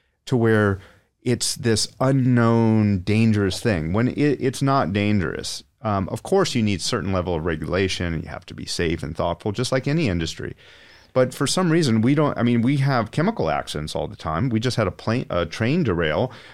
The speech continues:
We, these things ha-, happen. It's, it's part of running a modern society. There's some degree of risk involved, but that doesn't mean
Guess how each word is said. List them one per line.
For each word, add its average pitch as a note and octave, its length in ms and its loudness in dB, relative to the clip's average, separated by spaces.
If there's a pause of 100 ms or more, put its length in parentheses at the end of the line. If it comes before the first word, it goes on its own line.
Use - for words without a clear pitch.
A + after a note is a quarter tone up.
(100)
We, C3 220 0
these B2 440 -4
things A#3+ 220 0
ha-, C3 240 -4 (220)
happen. B2+ 680 -2
It's, G#2+ 380 -4
it's A2+ 200 -4
part A#2+ 480 -2
of F#2+ 540 -2 (640)
running A#2+ 460 4
a A2 40 4
modern G#2 420 4
society. A2 520 0
There's F#2 240 0
some A#2+ 400 2
degree G2 320 0
of E2 140 -2
risk - 680 -2
involved, G#2 720 0 (220)
but A#2 120 -2
that C#3 140 4
doesn't C3+ 320 4
mean A2+ 320 4